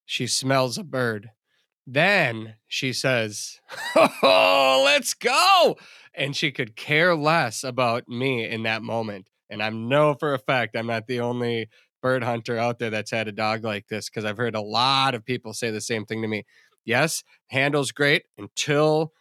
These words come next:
that prey drive overcomes all the training. And I know that she was a young dog, so I have to give her that. But at the same time,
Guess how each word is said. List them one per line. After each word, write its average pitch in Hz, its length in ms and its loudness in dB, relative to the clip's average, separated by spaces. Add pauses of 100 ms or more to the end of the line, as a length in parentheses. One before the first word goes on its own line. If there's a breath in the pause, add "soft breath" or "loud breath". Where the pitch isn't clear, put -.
that 117 200 -2
prey 143 320 2
drive 117 440 2 (100)
overcomes 147 880 0 (100)
all 127 240 0
the 143 120 -6
training. 123 600 -2 (420)
And 120 280 -2
I 127 140 0
know 151 200 4
that 135 280 2
she - 160 -2
was 123 160 -2
a 120 60 -2
young 110 220 -2
dog, 110 280 -2
so 117 160 -2
I 110 100 2
have 113 140 -2
to 110 100 -6
give 110 140 -4
her 107 100 -4
that. 120 380 -2
But 120 100 -4
at 117 100 -4
the 120 80 -10
same 147 360 -2
time, 107 340 -4